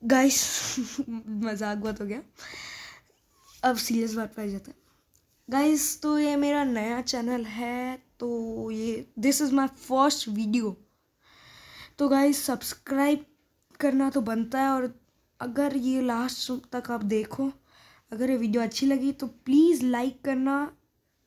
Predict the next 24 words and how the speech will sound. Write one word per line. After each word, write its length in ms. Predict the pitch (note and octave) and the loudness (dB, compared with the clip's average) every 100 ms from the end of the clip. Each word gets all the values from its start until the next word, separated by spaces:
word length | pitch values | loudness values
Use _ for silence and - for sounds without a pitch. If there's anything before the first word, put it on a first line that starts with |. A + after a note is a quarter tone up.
| _ _ _ - | _ _ _ -6
और 140 | C4 | -2
भाई 180 | C4 C4 | 4 4
नहीं 240 | B3 B3 C#4 | 4 2 0
अच्छी 180 | - | 0
लगी 180 | C4+ B3 | -2 0
तो 100 | C4+ | 0
dislike 640 | A3 G#3 G3 - B3 B3+ B3 | 0 -2 -2 -6 -4 -4 -4
मत 200 | A3 G3+ | -6 -6
कर 140 | G3+ F3+ | -10 -10
देना। 340 | G3 F#3 F#3 _ - - - - | -8 -8 -10 _ -20 -20 -20 -4
Comment 420 | C#4 C#4 D4+ E4 | 4 6 6 4
में 180 | E4 A#3+ | 2 0
गलती 420 | A3+ A3 A3 D#4 | -2 -2 0 2
बताना 380 | D4 C#4+ C4+ C4+ | 4 2 0 0
मेरी 260 | C4+ C4 C4 | 0 0 -2
कोई 260 | B3+ A#3 | -4 -6
स-, 200 | A#3 - - | -6 -10 -8
अगर 300 | A3+ G#3 A3+ | -8 -6 -6
आपको 220 | A3 A3+ | -6 -8
अच्छी 260 | A3 A#3 A#3 | -8 -4 -4
नहीं 120 | A3+ | -4
लगी 200 | G#3+ A3 | -4 -4
हो 100 | A3 | -6
तो, 200 | B3 | -8